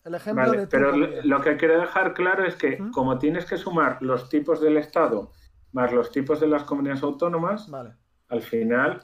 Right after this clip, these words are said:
Speaker 2: cambia un poco.
Speaker 1: Vale.
Speaker 2: En principio, lo básico, las rentas de la base general se graban muchísimo más que las rentas de la base del ahorro.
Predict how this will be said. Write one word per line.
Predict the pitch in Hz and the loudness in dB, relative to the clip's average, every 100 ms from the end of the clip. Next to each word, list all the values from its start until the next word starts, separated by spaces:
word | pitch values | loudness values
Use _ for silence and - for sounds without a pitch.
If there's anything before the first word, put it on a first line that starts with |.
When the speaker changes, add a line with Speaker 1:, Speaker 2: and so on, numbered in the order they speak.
| _ | _
Speaker 2:
cambia | 123 117 110 | -4 -2 -2
un | - | -4
poco. | 98 - - | -8 -8 -16
Speaker 1:
Vale. | 139 123 90 _ _ _ _ | -16 -16 -18 _ _ _ _
Speaker 2:
En | 123 | -4
principio, | 123 143 139 175 160 117 98 - _ _ _ _ _ _ _ - | 0 -2 0 0 2 0 0 -4 _ _ _ _ _ _ _ -4
lo | 131 | 0
básico, | 208 - - - - - _ _ _ _ | 0 -2 -6 -10 -14 -18 _ _ _ _
las | 135 135 131 - 143 | 0 0 -2 -6 -2
rentas | 156 196 196 156 120 - - | 0 0 0 2 0 -2 -10
de | 131 131 | -2 2
la | 131 | 4
base | 156 160 170 | 2 0 -2
general | 165 156 151 175 226 240 - | 0 2 4 4 2 -2 -8
se | - 135 | -2 0
graban | 147 156 160 135 | 2 2 2 2
muchísimo | 131 131 131 180 175 175 151 | 2 0 0 -2 0 2 2
más | 151 185 220 | 4 2 0
que | - | 0
las | 156 131 | 2 2
rentas | 135 143 147 | 0 0 0
de | 139 | 0
la | 127 | 2
base | 127 131 | 0 2
del | 120 113 | 2 4
ahorro. | 101 95 - | 2 -2 -8